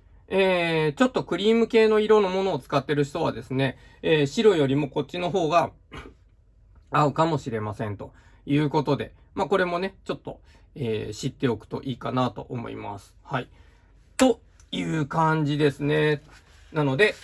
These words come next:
えー、まあちょっとお高めですけれども、ページが変えられるし、まあね、あの、ずっと使い続けられることができますし、まあ、このね、機能的にポケットを増やしたりできるっていうのもなかなか魅力だったりするわけですね。あの、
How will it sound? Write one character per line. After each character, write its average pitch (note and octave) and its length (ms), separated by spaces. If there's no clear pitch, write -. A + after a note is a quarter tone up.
え E3 360
ー、 - 20
ま F#3+ 100
あ E3 60
ち - 80
ょ C4 60
っ C4+ 60
と - 240
お C3+ 100
高 F#3 280
め A3 140
で A#3 100
す - 100
け D#3+ 120
れ B2+ 120
ど A#2 100
も、 C#3+ 440
ペ F3 140
ー F3+ 40
ジ F3+ 120
が F#3+ 180
変 F3+ 140
え F3+ 40
ら F3+ 100
れ F3 120
る E3+ 160
し、 G3 480
ま D3+ 220
あ A#2 40
ね、 D#3 220
あ D3+ 160
の、 D3 120
ず C#3+ 120
っ C#3+ 40
と G#3 160
使 G3 240
い F#3+ 60
続 F3 240
け F#3+ 120
ら F#3 120
れ F3+ 80
る D#3+ 100
こ C#3 120
と C#3 100
が B2 120
で A#2 120
き C#3+ 120
ま C#3 160
す - 120
し、 G#3 300
ま E3+ 120
あ、 - 80
こ F3+ 140
の F#3 140
ね、 G#3 220
機 A3 160
能 B3+ 200
的 C4 240
に B3+ 100
ポ B3 160
ケ B3+ 120
ッ C#4 40
ト F#3 160
を D3+ 40
増 E3+ 100
や F#3+ 100
し - 60
た G#3 120
り D3 80
で C3+ 120
き D3+ 120
る C#3 80
っ B2 40
て - 160
い - 40
う A#2+ 40
の A#2 100
も A2 120
な B2+ 120
か F3+ 100
な F#3+ 120
か F#3+ 80
魅 F3 140
力 F3+ 200
だ G3 120
っ F#3+ 60
た C#3 100
り B2 100
す - 120
る C3+ 100
わ C#3 80
け - 100
で A2 80
す C#3+ 100
ね。 E3+ 120
あ C#3 80
の、 B2 220